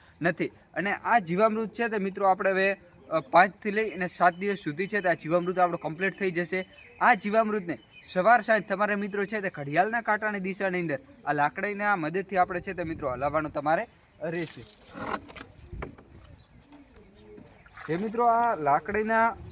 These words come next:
મદદથી જે આપણે ઘડિયાળનો કાંટાની દિશાની અંદર જે ઘડિયાળ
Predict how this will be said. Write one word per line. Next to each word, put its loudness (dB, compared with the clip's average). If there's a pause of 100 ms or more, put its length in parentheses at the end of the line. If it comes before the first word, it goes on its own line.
(280)
મદદથી 0
જે 2
આપણે 2
ઘડિયાળનો 2
કાંટાની 2
દિશાની 0
અંદર -2
જે -4
ઘડિયાળ 2